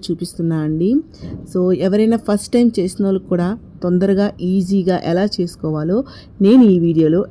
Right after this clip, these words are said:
ఎక్స్‌ప్లెయిన్ చేస్తున్నాను. మీకు కనుక వీడియో నచ్చితే ప్లీజ్ అండి, లైక్ చేయండి. నా ఛానల్లో చాలా మంచి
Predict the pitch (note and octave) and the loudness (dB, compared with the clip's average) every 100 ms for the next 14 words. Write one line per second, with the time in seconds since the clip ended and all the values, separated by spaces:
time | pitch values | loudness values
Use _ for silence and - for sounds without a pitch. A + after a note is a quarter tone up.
0 | - - - F#3+ F3+ D#3 D3+ - D3 D3 | -6 -6 -2 -2 0 -4 -6 -6 -4 -2
1 | F3 B3+ - - - A3 - G#3 G#3+ G#3+ | -2 -4 -6 -14 -2 0 2 2 2 2
2 | F#3+ G3 G#3+ F3+ E3 - G#3+ G#3 F#3+ G3 | 2 2 2 0 -4 -4 -2 -2 -2 0
3 | G3+ F#3 E3 D#3+ D#3 F3+ - G#3 G3 F#3+ | 0 0 0 -2 -2 -4 -4 -2 0 0
4 | G#3 F3 E3 D#3 D3+ D#3+ G3+ C#4+ - - | 0 -2 -6 -8 -6 -2 -2 -2 -6 -20
5 | - - - E3 E3 E3+ F#3 | -20 -6 -2 0 0 0 0